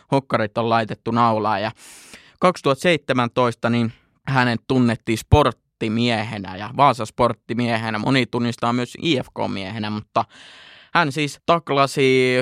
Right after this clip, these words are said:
tämmöisessä kulmaväätötilanteessa silloista Kärppien superstaraa Ville Leskistä. Nykyään hän ei niin ihmeellinen pelaaja olekaan, mutta Hieno nähdä, että liigassa on nähty tämmösiä, mutta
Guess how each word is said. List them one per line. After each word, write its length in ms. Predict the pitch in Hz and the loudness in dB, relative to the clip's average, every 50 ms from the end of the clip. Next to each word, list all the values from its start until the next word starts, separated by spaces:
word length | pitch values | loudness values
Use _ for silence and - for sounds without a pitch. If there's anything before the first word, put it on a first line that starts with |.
| 131 131 - | -2 0 0
tämmöisessä 440 | 131 117 120 135 175 180 - 196 185 - | 0 0 0 -2 -2 -4 -4 -4 0 2
kulmaväätötilanteessa 1600 | 165 170 160 151 151 135 143 135 127 - 139 - - 147 143 139 131 131 120 113 - - 117 110 110 107 107 - - 113 110 110 | 2 2 4 4 2 4 4 2 2 0 -4 -2 0 2 4 4 4 2 2 0 -2 -2 -2 -2 -2 -2 -4 -4 -2 0 0 0
silloista 560 | 110 - 131 123 120 117 113 110 107 - - 107 _ - | 0 -2 -2 0 0 2 0 0 -2 -4 -10 -12 _ 0
Kärppien 920 | 131 120 113 110 110 _ _ _ _ _ - 110 113 107 104 110 110 107 - - - - | 2 2 2 2 -2 _ _ _ _ _ -6 -4 -2 -2 -2 -2 -4 -4 -4 -6 -8 -8
superstaraa 920 | - - 143 135 - 127 110 104 - - - 123 110 113 120 123 110 101 | -2 -2 -2 0 2 0 0 0 -4 -8 -6 -6 -4 -2 -2 -4 -2 -2
Ville 320 | 123 127 120 110 110 107 | 0 0 0 0 -2 0
Leskistä. 480 | 117 120 120 - - - 113 - - 113 | -2 -2 -2 -4 -8 -12 -12 -8 -4 -2
Nykyään 400 | 120 120 113 - 123 117 113 123 | -2 -2 -2 0 0 0 0 0
hän 160 | 123 117 117 - | -2 -4 -4 -4
ei 200 | 127 131 135 131 | -4 -2 -2 0
niin 220 | 139 143 139 135 | 0 0 0 0
ihmeellinen 600 | 139 143 139 135 131 120 117 117 120 123 120 123 117 | 0 0 0 0 0 0 0 0 -2 -4 -4 -4 -4
pelaaja 400 | 120 120 127 127 127 127 127 127 | -2 0 0 0 2 2 2 2
olekaan, 580 | 139 139 123 123 _ _ - - 113 98 101 | 2 2 0 -2 _ _ -4 -2 0 0 0
mutta 400 | 98 101 104 _ _ - - - - _ - - - - - - - - _ _ - - | -2 -6 -10 _ _ -6 -6 -6 -6 _ -20 -20 -20 -20 -20 -20 -20 -20 _ _ 0 2
Hieno 260 | 214 196 156 156 151 | 2 4 4 4 4
nähdä, 320 | 160 160 160 156 135 127 | 4 2 2 4 2 2
että 200 | 120 - - 135 | 2 0 -4 -2
liigassa 400 | 139 143 139 123 120 120 - 120 | 0 0 2 2 0 -2 0 -2
on 60 | 120 | -2
nähty 260 | 120 120 120 - 123 - | -2 -2 -2 -4 -6 -2
tämmösiä, 420 | - 127 120 113 113 113 - 117 | -2 0 0 0 -2 -4 -2 -2
mutta 500 | 117 120 113 _ - 135 127 123 123 | -2 -2 -4 _ 2 4 6 6 6